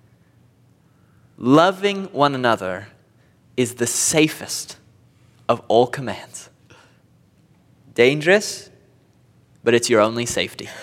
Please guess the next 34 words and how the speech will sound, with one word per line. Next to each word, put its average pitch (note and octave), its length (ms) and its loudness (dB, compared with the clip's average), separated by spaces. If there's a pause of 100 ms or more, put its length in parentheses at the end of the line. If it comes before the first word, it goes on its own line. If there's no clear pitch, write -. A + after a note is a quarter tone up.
(800)
Paradox A#2+ 440 4
in A2 80 -4
itself. - 400 -6
So C3+ 240 4 (380)
let's F#3 240 2
look A3 160 2
at A#3+ 80 2
the A#3+ 80 6
text F3+ 360 -2
then. D#3 200 -2
Those D#3+ 180 2
are F3+ 80 6
our E3 140 4
two F3 180 0
headings, A#2+ 460 -4
paradox C#3 500 2
and B2+ 140 -8
picture. C3+ 320 0
Let's C#3 160 2
begin G#3 460 2
with F3+ 180 -2
the D3+ 80 2
paradox, E3 760 2
which C3+ 140 -2
is C3 120 0
given D3+ 240 2
us C#3+ 200 0
in B2 100 -6
verses C3 340 2
seven B2 320 2
and A#2 120 -4
eight G#2+ 220 -4
here. G#2 260 -14 (2500)
"Beloved, F#3+ 480 4